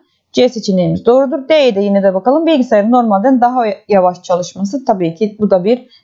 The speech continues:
virüs belirtisidir. Verilen simgelerden hangisi video dosyasına aittir? Bakalım. Bilgi yarışması, güzel bir söz, ders kitabım. Evet, video görseli hangisi arkadaşlar? Burada video yürütücüsü görseli D seçeneğidir.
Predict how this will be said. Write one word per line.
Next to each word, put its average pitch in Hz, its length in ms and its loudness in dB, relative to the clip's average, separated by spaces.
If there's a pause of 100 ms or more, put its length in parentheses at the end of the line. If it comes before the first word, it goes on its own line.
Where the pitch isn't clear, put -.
virüs 220 320 -2
belirtisidir. 175 800 -4 (1500)
Verilen 415 320 2
simgelerden 220 560 0
hangisi 294 500 0
video 247 360 2
dosyasına 196 580 -2
aittir? - 720 -4
Bakalım. 240 500 -2 (320)
Bilgi 311 240 2
yarışması, 196 840 -2 (380)
güzel 247 400 2
bir 185 80 -8
söz, 254 380 -2
ders 247 240 0
kitabım. 254 520 -2
Evet, 208 300 0
video 359 300 4 (480)
görseli 214 380 0
hangisi 247 400 0
arkadaşlar? 190 560 -2
Burada 247 360 0
video 247 260 2
yürütücüsü 185 720 -2
görseli 190 520 0
D 254 160 2
seçeneğidir. 180 680 -2